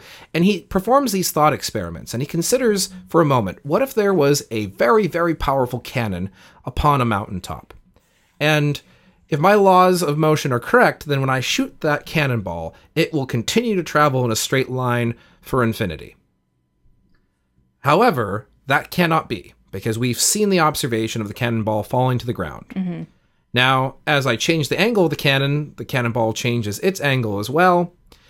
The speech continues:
Speaker 1: So obviously something's pulling it down, and this is gravity, terrestrial gravitation. However, what were to happen if I were with enough power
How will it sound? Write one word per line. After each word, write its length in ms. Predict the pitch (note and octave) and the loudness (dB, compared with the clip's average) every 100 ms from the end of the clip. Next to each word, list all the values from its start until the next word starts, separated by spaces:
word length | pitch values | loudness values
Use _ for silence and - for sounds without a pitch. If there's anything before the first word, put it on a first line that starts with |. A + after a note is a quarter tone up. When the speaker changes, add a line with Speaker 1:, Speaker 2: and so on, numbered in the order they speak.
| _ _ - | _ _ -8
Speaker 1:
So 160 | - - | -2 4
obviously 420 | G3+ G3 D#3+ D3 | 4 4 0 0
something's 360 | D3+ C#3+ B2+ - | 0 -2 -4 -4
pulling 280 | C3 B2 | -2 -2
it 80 | A2 | 0
down, 300 | B2+ C3 C3 | 2 2 2
and 140 | A#2 A2+ | 2 2
this 300 | D#3 - - | 2 0 -2
is 420 | C#3+ C3+ C3 B2+ - - _ | 0 2 2 -2 -10 -20 _
gravity, 440 | - A#2+ F#2+ E2 - - | -2 -2 -2 -8 -18 -14
terrestrial 420 | - A#2+ B2 B2+ | -4 -4 -2 -2
gravitation. 580 | A2+ A2+ G#2+ F#2+ E2 - _ _ _ _ _ | 0 0 0 -4 -6 -12 _ _ _ _ _
However, 440 | C#3 F3 G3+ G2+ - _ - _ _ | 0 2 2 -2 -14 _ -20 _ _
what 200 | C#3 G3 | -2 2
were 120 | A#3 | 2
to 100 | A3 | 2
happen 400 | F3+ D#3 D3+ A2 | 2 2 0 -4
if 100 | G#2+ | -4
I 140 | A2+ A#2 | -4 -2
were 340 | B2 B2 B2 - | 2 0 0 -6
with 140 | G#2+ | -6
enough 300 | G2+ D3 - | 0 0 -2
power 420 | - E3+ A2 F#2 | 2 2 2 -2